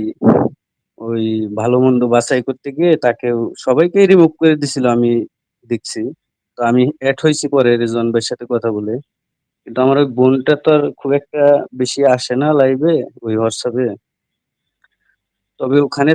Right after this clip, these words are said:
থাকলে আর কি সে আরো একটু জানতে পারবে, এই জন্য আর কি আমি রেজন ভাইকে বলবো যে তাকে যেন একটু আবার মানে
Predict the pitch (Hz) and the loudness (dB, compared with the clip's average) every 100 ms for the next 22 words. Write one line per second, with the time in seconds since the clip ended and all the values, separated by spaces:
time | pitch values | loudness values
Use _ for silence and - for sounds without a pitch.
0 | - 151 151 160 147 135 143 143 - 143 | 0 -2 0 2 4 2 -4 -4 2 4
1 | 135 143 135 _ 151 147 143 - 117 127 | 6 4 2 _ -2 0 0 -4 -2 0
2 | 135 156 123 104 107 113 131 139 135 - | 0 0 -2 -2 -4 -2 -2 0 -2 -2
3 | 135 123 123 120 - _ - - - _ | -2 0 0 -2 -8 _ -12 -10 -12 _
4 | 113 120 117 117 120 123 131 123 135 131 | -6 -2 -2 0 0 0 0 -2 0 -2
5 | 113 117 113 107 _ 110 117 113 117 110 | -2 -2 -2 -4 _ -16 -10 -6 -4 -6
6 | - 113 107 107 104 - _ _ _ _ | -8 -8 -6 -6 -8 -12 _ _ _ _
7 | _ _ 110 107 | _ _ -10 -6